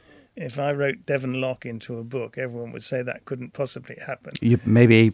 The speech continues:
Speaker 2: for people listening outside Britain, tell us
Speaker 1: Well, Dev-,
Speaker 2: briefly.
Speaker 1: Devon Locke was a horse owned by, uh, Her Majesty Queen Elizabeth, the Queen Mother, and my father rode it in the nineteen fifty-six Grand National,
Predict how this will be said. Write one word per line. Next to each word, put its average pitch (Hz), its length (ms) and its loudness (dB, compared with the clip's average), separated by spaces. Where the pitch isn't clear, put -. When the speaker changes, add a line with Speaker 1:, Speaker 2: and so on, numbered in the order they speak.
Speaker 2:
for 110 140 4
people 117 300 0
listening 95 600 0
outside 98 480 -4
Britain, 90 440 -2
tell 90 180 -6
us - 280 -10
Speaker 1:
Well, 170 240 4
Dev-, 175 340 2
Speaker 2:
briefly. 185 140 -6
Speaker 1:
Devon 175 420 2
Locke - 260 -2
was 147 200 -8
a 131 180 -4
horse 151 320 -4
owned 139 240 0
by, 127 320 -4
uh, 127 220 -4
Her 139 120 -8
Majesty 135 420 -6
Queen 139 260 -6
Elizabeth, 131 340 -8
the - 60 -20
Queen 139 280 -6
Mother, 131 380 -2
and 139 120 -6
my 139 160 0
father 147 400 0
rode 143 260 2
it 131 160 -8
in 139 120 -6
the 139 80 -4
nineteen 131 340 -4
fifty-six - 580 -8
Grand 135 260 -4
National, 123 520 -8